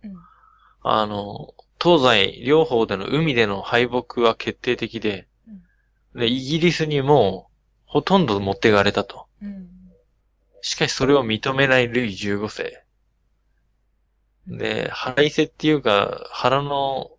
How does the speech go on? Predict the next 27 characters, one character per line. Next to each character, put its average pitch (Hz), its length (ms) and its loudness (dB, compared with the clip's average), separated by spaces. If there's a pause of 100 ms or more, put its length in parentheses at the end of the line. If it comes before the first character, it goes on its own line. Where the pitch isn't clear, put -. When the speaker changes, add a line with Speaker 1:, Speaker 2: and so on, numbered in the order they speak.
(140)
Speaker 2:
ね、 110 300 -8 (1200)
虫 120 280 -4
が 110 140 6
収 123 140 2
ま 131 160 4
ん 131 60 -10
な 107 80 0
い 92 60 -4
ん 90 40 -12
で、 92 80 -6
イ 98 80 -4
ギ 127 160 -2
リ 165 120 0
ス - 100 -10
と 156 100 4
の 123 120 4
和 - 100 4
解 165 240 0
工 175 220 -2
作 135 260 -10
で 120 80 -4
な 113 120 2
ん 127 60 -4
と - 80 -8
か 101 180 0
メ 101 280 -2
ン 113 160 -6